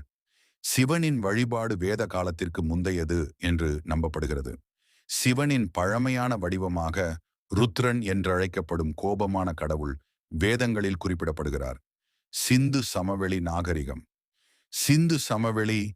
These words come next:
அகழாய்வில் கண்டெடுக்கப்பட்ட பசுபதி முத்திரையில்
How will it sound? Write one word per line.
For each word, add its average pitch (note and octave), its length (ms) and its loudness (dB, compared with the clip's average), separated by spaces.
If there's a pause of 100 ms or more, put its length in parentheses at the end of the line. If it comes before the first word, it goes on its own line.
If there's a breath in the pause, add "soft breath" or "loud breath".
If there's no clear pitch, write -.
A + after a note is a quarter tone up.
(200)
அகழாய்வில் A2+ 840 2
கண்டெடுக்கப்பட்ட F#2+ 800 -2 (400)
பசுபதி G#2+ 580 0
முத்திரையில் F2 600 0